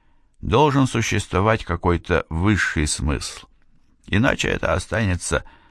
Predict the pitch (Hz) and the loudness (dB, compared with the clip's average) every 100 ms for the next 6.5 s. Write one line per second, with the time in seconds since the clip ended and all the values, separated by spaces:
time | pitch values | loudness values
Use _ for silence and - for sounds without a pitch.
0 | _ 78 90 87 98 95 92 85 - 60 | _ 0 4 6 6 6 4 2 0 -4
1 | 57 50 50 - - - - _ _ _ | -4 -4 -8 -10 -12 -12 -14 _ _ _
2 | _ - - 139 - 123 - - 110 - | _ -8 -4 -2 0 0 2 2 2 -2
3 | - 139 123 104 - - - 104 101 95 | -2 0 2 0 -4 -12 -2 0 2 0
4 | - - 80 92 85 - 76 - 71 82 | -2 -2 2 2 0 -4 -6 -2 0 0
5 | 78 73 73 71 - - 82 80 78 71 | 0 0 0 -2 -4 0 0 2 0 0
6 | 65 65 85 90 - | -2 2 2 2 0